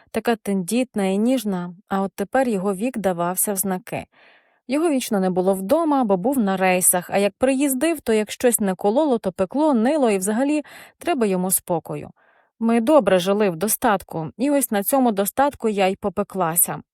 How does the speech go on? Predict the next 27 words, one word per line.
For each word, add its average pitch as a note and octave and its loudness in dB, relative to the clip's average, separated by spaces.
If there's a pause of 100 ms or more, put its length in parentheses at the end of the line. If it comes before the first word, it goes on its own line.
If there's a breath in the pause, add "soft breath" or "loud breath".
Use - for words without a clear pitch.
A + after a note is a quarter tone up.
(120)
Купили C#4+ 2
ми G3+ 2
доньці G#3+ 0
квартиру, C#4+ 2 (340 loud breath)
і D4 -2
там E4+ 0
треба C4+ 2
було A3+ 2
зробити G#3 -2
ремонт. F3+ -2 (500)
Звичайно, A#3+ 2
що G3 -4
чоловік G3+ 0
не G#3 0
мав G#3 2
як F#3 2
контролювати G3 0
майстрів, A#3+ 0
тому C4+ 0
цим B3 0
мусила G#3+ 2
займатися F#3+ -2
я. E3 -4 (220)
Отак C#4+ 0
я G#3+ 0
зустріла G3 -4
Сашу. D3+ -2